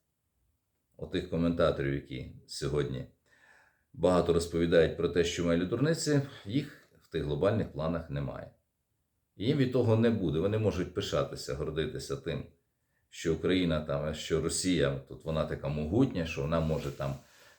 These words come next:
е, поставити Україну на місце, денацифікувати і так далі. Але це все повний ідіотизм недалеких людей, які не розуміють, що їх очікує те саме. Тому що нас всіх разом очікує новий світовий порядок з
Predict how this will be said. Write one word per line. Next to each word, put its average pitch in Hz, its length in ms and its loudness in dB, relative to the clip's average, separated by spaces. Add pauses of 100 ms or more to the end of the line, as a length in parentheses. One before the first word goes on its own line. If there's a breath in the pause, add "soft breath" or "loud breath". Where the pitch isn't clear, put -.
е, 76 320 -2
поставити 87 580 4
Україну 87 500 0
на 92 100 4
місце, 82 360 0
денацифікувати 80 1080 2
і 73 60 -4
так 73 200 -6
далі. 95 220 2
Але 107 220 0
це 139 160 0
все 104 280 0
повний 78 460 -2
ідіотизм 76 600 -4 (480)
недалеких 80 600 0
людей, 90 360 0
які - 140 -6
не 76 120 -2
розуміють, 71 480 -4
що - 180 -10
їх 65 160 -10 (200)
очікує 82 480 -10
те 69 160 -6
саме. 64 240 -6 (220)
Тому 67 140 -8
що - 200 -12
нас 78 420 0
всіх - 360 -2 (100)
разом 76 460 0
очікує 85 440 -2
новий 80 240 0
світовий 69 420 -4
порядок 67 580 -6 (320 soft breath)
з 76 380 0